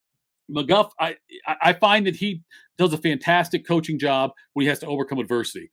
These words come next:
when he might not have the best talent. He's had more talented teams in this year's team, that's for sure. But he's done so much with this team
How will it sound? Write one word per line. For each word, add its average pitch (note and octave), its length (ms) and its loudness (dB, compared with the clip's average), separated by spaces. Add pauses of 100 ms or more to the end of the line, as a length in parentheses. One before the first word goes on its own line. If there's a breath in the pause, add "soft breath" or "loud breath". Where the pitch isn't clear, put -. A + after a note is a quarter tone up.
(160 soft breath)
when C#3 160 0
he C3 60 2
might E3 240 2
not D#3 180 2
have D3 240 0
the B2 80 0
best C#3+ 380 -2
talent. C3+ 200 0
He's G#3+ 120 4
had G3+ 140 4
more G3+ 140 4
talented F3+ 380 0
teams E3 260 2
in B2 60 -6
this B2 180 0
year's A#2+ 180 -2
team, B2+ 200 -4
that's C3+ 180 -6
for C3 100 -8
sure. - 280 -2 (400)
But D3 220 2 (160)
he's F3 180 2
done E3 180 2
so G3 280 -2
much G3 260 0
with D#3 160 0
this E3 220 2
team B2 340 -2